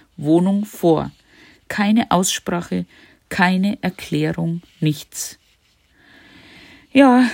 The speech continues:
es hilft ja nichts, es tut immer noch weh, aber ich muss es akzeptieren. Am elften Oktober miete ich einen Sprinter und zusammen mit Tina und Dennis nehme ich meine Habseligkeiten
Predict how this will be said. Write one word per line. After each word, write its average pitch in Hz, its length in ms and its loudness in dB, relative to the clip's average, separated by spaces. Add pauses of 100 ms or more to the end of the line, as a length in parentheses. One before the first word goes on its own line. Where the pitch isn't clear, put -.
(140)
es 254 200 4
hilft 233 320 0
ja 190 100 4
nichts, - 400 -2
es - 240 -2
tut 214 220 -2
immer 185 180 2
noch 180 220 -2
weh, 170 240 0 (460)
aber 202 220 2
ich - 200 -2
muss 190 180 0
es 185 160 -4
akzeptieren. - 880 -8 (1040)
Am 196 180 -2
elften 202 360 0
Oktober 196 440 -2
miete 208 300 0
ich - 220 -2
einen 180 240 0
Sprinter 220 840 -2
und 185 220 -4
zusammen 180 480 0
mit 165 180 -6
Tina 202 340 0
und - 280 -4
Dennis 170 440 -2 (520)
nehme 190 280 2
ich - 220 -6
meine 156 320 -2
Habseligkeiten 185 1300 -4